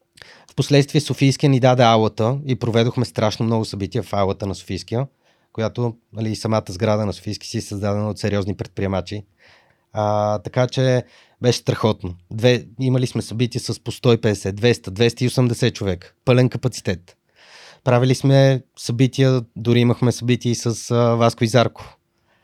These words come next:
А, мисля, че две хиляди и единайсета, дванайсета година. Правили сме събития с, а, Петър от Кеос. А, правили сме събития с, а, Маги Ховаджан. С страшно много хора,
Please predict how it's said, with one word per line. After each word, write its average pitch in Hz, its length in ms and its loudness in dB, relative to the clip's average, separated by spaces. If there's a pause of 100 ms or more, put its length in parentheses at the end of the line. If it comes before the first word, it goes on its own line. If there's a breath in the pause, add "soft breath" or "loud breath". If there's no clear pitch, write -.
(380)
А, 107 400 0
мисля, 107 260 -6
че - 140 -8
две 107 220 -6
хиляди 107 400 -6
и 110 200 -2
единайсета, 107 580 -6
дванайсета 98 520 -4
година. 123 440 0 (520 soft breath)
Правили 120 260 2
сме 131 160 -4
събития 123 380 -6
с, - 360 -6
а, 123 320 4
Петър 123 240 2
от 123 140 -4
Кеос. - 640 -2
А, 104 500 -2
правили 120 360 0
сме 131 380 -2
събития 120 440 -8
с, - 380 -4
а, 123 280 4
Маги 120 240 2
Ховаджан. 113 560 2 (840)
С - 120 -12
страшно 143 400 2
много 170 240 6
хора, 131 460 4